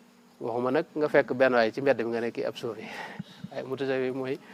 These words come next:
ñi nga xam ne ay suufiyanke lañ ñu wér te ñu xam leen ci, eh, te ñi boroomi xam-xam. Maanaam mutasawwif yi bu ñëpp amul xam-xam, ñi leen di jiite ñëpp ay borom xam-xam lañ.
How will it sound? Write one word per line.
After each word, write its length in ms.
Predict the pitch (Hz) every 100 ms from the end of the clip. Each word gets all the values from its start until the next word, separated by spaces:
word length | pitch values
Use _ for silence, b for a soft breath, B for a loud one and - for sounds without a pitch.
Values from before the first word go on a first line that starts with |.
| B B
ñi 60 | 143
nga 80 | 143
xam 120 | 147
ne 40 | -
ay 80 |
suufiyanke 400 | 139 131 131 120 120
lañ 100 | 120
ñu 140 | 123
wér 140 | 127 156 - B B B B B B - - - - - -
te 60 | 139
ñu 60 | 123
xam 220 | - 123
leen 240 | 120 117
ci, 160 | 107 151 - - - - - B B B B - - - -
eh, 320 | 52 - - - 80 82 85 -
te 120 | 123
ñi 160 | 120 127
boroomi 360 | 123 123 113 117
xam-xam. 320 | 117 107 104 - - - - - -
Maanaam 200 | 104 113
mutasawwif 340 | 123 135 127
yi 100 | 127
bu 100 | 127
ñëpp 180 | 135 165
amul 160 | 165 151
xam-xam, 300 | 147 143 135
ñi 120 | 147
leen 140 | 156 160
di 80 |
jiite 300 | 165 160 139 170
ñëpp 220 | 170 -
ay 80 | 180
borom 240 | 160 139
xam-xam 260 | 123 110
lañ. 80 | 104